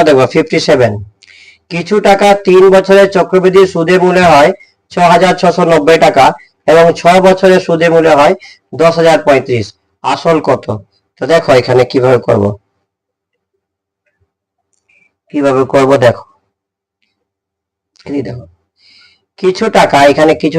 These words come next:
টাকা লিখলাম, তিন বছরে সুদে মূলে হয় ছ হাজার ছশো নব্বই টাকা, আর ছ বছর মানে আরো তিন বছরে এটা হয়ে যাবে দশ হাজার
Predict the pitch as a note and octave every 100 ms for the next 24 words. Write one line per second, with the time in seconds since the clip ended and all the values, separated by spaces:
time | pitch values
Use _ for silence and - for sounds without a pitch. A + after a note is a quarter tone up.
0 | D#3 D3 D3 C3 B2 C3+ F3+ _ _ _
1 | _ _ _ _ F3 G3 G3+ F#3 G3+ F#3
2 | C#3+ C#3 - _ _ _ _ - D#3 D#3
3 | E3+ E3+ D#3+ D3+ B2+ B2 E3 _ _ _
4 | _ _ - D#3+ E3+ E3+ D#3+ E3+ F#3 -
5 | - _ - C#4+ C#4+ D#4 D3+ C#3 B2 C3
6 | B2 G#2+ A#2+ - _ _ _ _ _ -
7 | - - - - _ _ - F3 F#3 G3
8 | G3 G3+ F#3 F3+ C#4+ F3 E3 E3+ D#3 C#3+
9 | C#3+ B2+ - - _ _ - C#3 C#3+ D3+
10 | D3 C#3+ F#3 - _ _ _ B2+ C3 D3
11 | D3 C#3+ C#3+